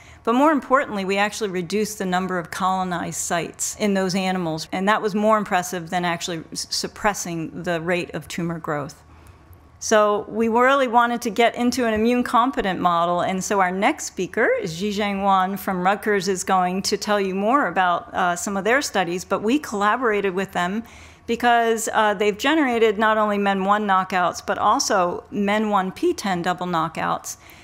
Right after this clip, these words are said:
And you can see that there's a lot of C D K four to target in these tumors.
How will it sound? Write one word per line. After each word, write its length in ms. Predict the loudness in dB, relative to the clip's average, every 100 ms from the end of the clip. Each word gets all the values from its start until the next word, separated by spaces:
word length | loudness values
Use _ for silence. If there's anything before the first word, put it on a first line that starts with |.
| -10
And 140 | 0 2
you 120 | 2
can 120 | 0
see 320 | 0 0 0
that 180 | 0 0
there's 200 | 0 2
a 80 | 0
lot 360 | 0 4 4 2
of 80 |
C 160 | -2 -4
D 120 | -4
K 180 | -4 -6
four 320 | -2 0 0
to 120 | -2
target 480 | -4 -2 0 -2 -6
in 160 | -6 -6
these 240 | -4 -6
tumors. 500 | -8 -6 -6 -6 -10